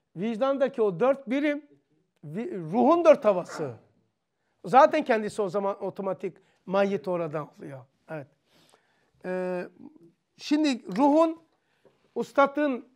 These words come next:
külliyatta söylediği sari sıfatlarını okuyorum, keseceğim. Bak, ruhun sıfatları. Şu yeşiller üstattan geçen. Bir, ruh nedir? Ruh nedir, ruh?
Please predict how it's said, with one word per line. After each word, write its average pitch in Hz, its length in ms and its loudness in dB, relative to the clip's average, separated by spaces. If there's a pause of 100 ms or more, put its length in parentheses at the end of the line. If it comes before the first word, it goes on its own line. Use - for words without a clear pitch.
(300)
külliyatta 254 600 6
söylediği 262 460 2
sari 269 380 8
sıfatlarını 233 600 2
okuyorum, 269 380 -2
keseceğim. 175 480 -6 (1700)
Bak, 220 320 6
ruhun 262 200 2
sıfatları. 220 600 0 (380)
Şu 285 220 0
yeşiller 254 600 2 (400)
üstattan 240 680 -2
geçen. 175 400 -6 (100)
Bir, 269 340 0 (300)
ruh 277 160 2
nedir? 233 420 0 (720)
Ruh 233 220 0
nedir, 180 280 -4
ruh? 151 240 -6